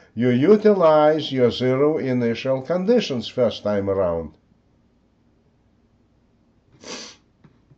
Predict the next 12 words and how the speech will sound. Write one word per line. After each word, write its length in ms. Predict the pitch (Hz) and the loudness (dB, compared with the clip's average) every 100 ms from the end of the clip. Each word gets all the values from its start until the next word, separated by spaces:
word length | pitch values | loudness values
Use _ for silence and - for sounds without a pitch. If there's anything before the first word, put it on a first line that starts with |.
| _ _ _ _ _ _ _ _ _ - - - - | _ _ _ _ _ _ _ _ _ -20 -20 -12 0
And 180 | 151 | 2
then 200 | 185 233 | 4 4
you 80 | 247 | 4
have 360 | 208 202 196 190 | 2 2 2 2
to 100 | 151 | 2
output 560 | 156 151 139 - 98 110 | 4 4 2 -2 -6 -2
whatever 460 | 107 123 127 120 | 0 2 4 2
the 80 | 107 | 2
value 420 | 110 113 113 104 | 0 0 0 0
of 160 | 95 92 | -2 -2
W 420 | 104 98 95 95 | -2 -2 -4 -6
is, 500 | 90 156 170 170 | -4 -4 -4 -6